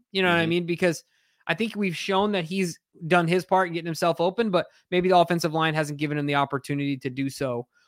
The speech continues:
Speaker 1: or maybe Lamar's already taken off or whatever, right? There's just so many variables for a receiver, but I'd love to see Bateman do more. I mean, he was obviously a first round pick for a reason, and I think he's flashed,
Speaker 2: Mm-hmm.
Speaker 1: uh,
Speaker 2: Mm-hmm.
Speaker 1: but I just think he needs more at bats, man.
Speaker 2: Yeah, and,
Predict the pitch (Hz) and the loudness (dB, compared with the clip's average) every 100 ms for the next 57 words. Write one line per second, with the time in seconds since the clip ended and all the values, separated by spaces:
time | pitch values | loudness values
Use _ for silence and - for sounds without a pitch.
0 | _ 160 156 147 143 139 135 _ - 160 | _ 2 4 6 4 2 -2 _ -2 2
1 | 165 160 156 160 156 143 - 151 156 147 | 4 2 2 2 2 -2 0 4 6 4
2 | 160 156 160 160 190 202 214 190 147 139 | 0 0 0 4 6 10 10 10 8 4
3 | 170 170 160 180 180 165 147 139 143 135 | 2 0 -4 -2 -2 -2 0 0 -2 -4
4 | 135 - 143 135 - 151 139 131 135 139 | -10 -8 -8 -8 -8 -8 -6 -6 -4 -4
5 | - _ _ - 240 233 370 320 165 147 | -6 _ _ 2 4 6 4 2 -2 0
6 | 143 139 135 139 139 127 123 143 156 156 | 0 0 -2 -2 0 -2 -2 0 0 2
7 | 180 180 175 180 175 170 160 165 165 175 | 2 2 -2 -2 -2 -2 -2 -4 0 -2
8 | 196 202 175 165 208 196 - - - 131 | -2 0 0 -2 -6 -6 -8 -12 -4 6
9 | 220 180 202 - - _ _ _ 87 87 | 8 8 6 0 -12 _ _ _ -20 -18
10 | 101 139 - 151 143 165 160 175 196 190 | -18 -10 0 0 4 2 4 0 0 -4
11 | 156 151 143 147 143 139 135 139 139 - | -2 -2 -2 -2 0 0 0 0 0 -4
12 | 120 120 127 _ _ _ _ _ 117 123 | -12 -10 -12 _ _ _ _ _ 4 4
13 | 113 | 4